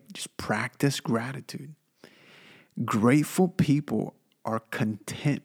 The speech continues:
people. God doesn't know us good health, good family, good friends, good food. And the more you and I understand this truth, the greater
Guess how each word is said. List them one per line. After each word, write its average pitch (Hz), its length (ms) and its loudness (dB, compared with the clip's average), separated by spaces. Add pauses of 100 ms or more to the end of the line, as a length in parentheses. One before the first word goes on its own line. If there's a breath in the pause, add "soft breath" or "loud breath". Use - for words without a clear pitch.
people. - 460 -6 (1500 soft breath)
God 175 240 -2
doesn't 117 300 4
know 104 220 0
us 110 140 -6
good - 240 -6
health, 131 500 -6 (840)
good 117 160 0
family, 127 720 -2 (240)
good 113 160 0
friends, - 680 -2 (720)
good 110 180 0
food. 82 600 2 (1200 soft breath)
And 120 160 2
the 117 80 6
more 143 320 6
you 139 240 4
and 123 120 2
I 127 220 -2
understand 127 720 0
this 113 200 2
truth, - 480 0 (100)
the 131 80 0
greater 123 720 2